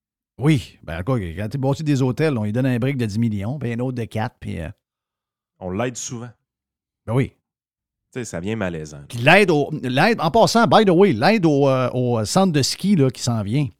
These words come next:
Speaker 1: Il pouvait pas juste en donner au Mont-Saint-Anne, parce que le Mont-Saint-Anne s'est mis par lui-même dans la marde pour avoir des subventions.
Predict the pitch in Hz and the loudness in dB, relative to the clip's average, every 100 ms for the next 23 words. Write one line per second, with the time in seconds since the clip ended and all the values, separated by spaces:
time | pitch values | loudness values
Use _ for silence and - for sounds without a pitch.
0 | _ _ _ - 123 214 262 254 277 226 | _ _ _ -8 2 6 6 6 4 2
1 | 190 196 220 185 170 160 147 196 190 123 | 4 4 4 4 2 0 2 2 2 -2
2 | 156 151 165 151 147 175 160 139 151 156 | -4 -2 -2 -2 -2 -2 -2 -4 -4 -6
3 | - 156 156 151 151 165 135 127 120 147 | -6 -2 0 0 0 0 0 0 2 0
4 | 117 113 127 110 113 101 87 143 | 0 -2 -4 -4 -4 -4 -4 -6